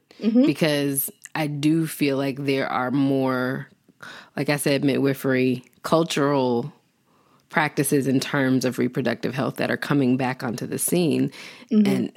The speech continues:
Speaker 2: doula being one of them. So if I had to, you know, uh, knowing the difference between midwife, doula, and O B, what
Speaker 1: Mm-hmm.
Speaker 2: would the roles be if all three were present for
Speaker 1: Mm.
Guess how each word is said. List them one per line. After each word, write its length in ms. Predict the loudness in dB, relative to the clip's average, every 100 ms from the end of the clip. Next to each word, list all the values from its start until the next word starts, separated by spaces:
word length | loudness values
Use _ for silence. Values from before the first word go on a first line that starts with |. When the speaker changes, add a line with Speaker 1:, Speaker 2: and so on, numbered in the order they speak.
| 0
Speaker 2:
doula 420 | 2 4 2 0 -2
being 340 | 0 0 0
one 160 | 0 0
of 120 | -2
them. 180 | -4 -2
So 160 | -2
if 160 | -2 -2
I 80 | -2
had 280 | -2 -4 -2
to, 440 | 0 0 0 -4 -2
you 80 | 0
know, 320 | 0 0 -4 -6 -10
uh, 60 | -12 _ _ _ _ _
knowing 420 | 0 2 4 4 4
the 80 | 2
difference 380 | 2 2 0
between 540 | 0 -2 -2 0 -2 -2
midwife, 880 | -2 2 2 2 0 0 -2 -6 -10 -4
doula, 540 | 2 2 2 0 -4 -6
and 140 | -8 -4
O 160 | -2
B, 480 | 0 0 0 0 -6 _ _ -20 -20 4
what 100 | 6
Speaker 1:
Mm-hmm. 320 | 8 8 8
Speaker 2:
would 120 | 8
the 120 | 6 0
roles 440 | 0 2 0 -4
be 420 | -2 0 2 0
if 160 | -2 -4 -2
all 280 | 0 0
three 580 | -2 0 0 0 -2 -6 -10 -4
were 220 | -2 -2
present 500 | -2 -2 0 -4 -4 _ _ _ _ _ -20
for 460 | -4 -2 0 2
Speaker 1:
Mm. 400 | 6 6 6 2